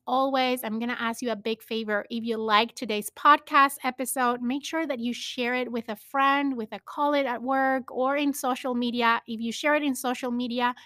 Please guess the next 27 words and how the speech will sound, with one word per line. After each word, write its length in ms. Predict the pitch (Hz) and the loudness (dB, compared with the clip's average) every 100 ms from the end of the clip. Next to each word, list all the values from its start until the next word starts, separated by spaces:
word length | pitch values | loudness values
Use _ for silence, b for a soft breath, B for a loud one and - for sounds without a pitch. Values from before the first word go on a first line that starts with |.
| B B - | B B -10
be 200 | 233 294 | 0 2
sure 380 | 311 - 262 254 | 2 0 4 4
to 160 | 254 220 - | 2 -6 -8
tag 380 | - - 233 254 302 | -6 2 4 4 2
me 340 | 294 320 349 b b b b | 0 0 -2 b b b b
so 180 | - 240 | -2 4
I 160 | 220 | 4
can 220 | 233 226 | 4 -4
personally 680 | 220 - 240 269 254 262 269 | -6 -6 -6 -2 -2 0 -2
thank 340 | - 226 220 | -2 -4 -4
you 140 | 233 226 | -4 -4
for 200 | - 208 | -4 -8
spreading 500 | - - 208 220 208 | -8 -4 -4 -2 -4
the 100 | 202 | -6
word. 400 | 196 175 185 196 b b b | -6 -6 -6 -12 b b b
You 140 | 226 220 | -6 -6
can 220 | 226 202 | -6 -6
find 340 | - 269 277 | 2 4 4
me 220 | 277 262 | 2 0
on 100 | 220 | -2
Instagram 800 | 233 320 320 311 285 294 277 254 | -2 -2 0 -2 0 4 4 2
and 120 | 214 | -2
Facebook 640 | - 262 262 - 254 262 247 - | -4 -4 -4 -4 -2 -2 -4 -2
as 460 | 233 233 233 - b b b - | 0 2 0 -6 b b b -12
Leading 440 | 240 269 302 285 | -4 0 2 2
Yourself 420 | 247 240 208 202 - | 2 2 2 2 0
Podcast. 680 | - - - - - - | -4 -4 -10 -14 -16 -20